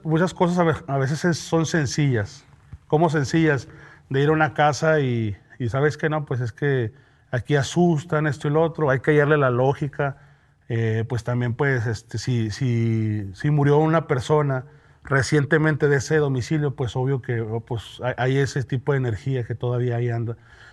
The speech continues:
Pero que son ener-, que no son, son energías que no son malas, o sea, que todo, nomás están esperando trascender y poder seguir,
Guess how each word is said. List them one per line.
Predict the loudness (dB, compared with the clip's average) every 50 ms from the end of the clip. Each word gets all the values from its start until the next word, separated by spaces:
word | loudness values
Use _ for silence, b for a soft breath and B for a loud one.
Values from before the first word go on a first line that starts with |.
| B B
Pero | -4 -2 -2 -2
que | 0
son | 0 2 2 2 2
ener-, | 2 0
que | 0 -2
no | -2 -2
son, | -4 -8
son | -6 -2 0 2
energías | 4 4 2 2 2 2 0 0
que | 0 -2
no | -2 -2 -2
son | -2 -2 -2
malas, | 0 0 0 0 0 -2 -4 -4
o | -4
sea, | -4 -4 -4
que | -6 -6
todo, | -6 -2 -2 0 0 0
nomás | -2 -2 -2 -2 -2
están | -2 -2 -2
esperando | -2 -2 -2 -2 0 2 2 0 0
trascender | 0 -2 -2 -2 -2 -4 -4 -4 -2 -2 -2 -4 -4 b b b b b b b b
y | -6 -6
poder | -4 -2 0 0 2 0 0
seguir, | -2 -2 0 0 2 2 0 -2 -6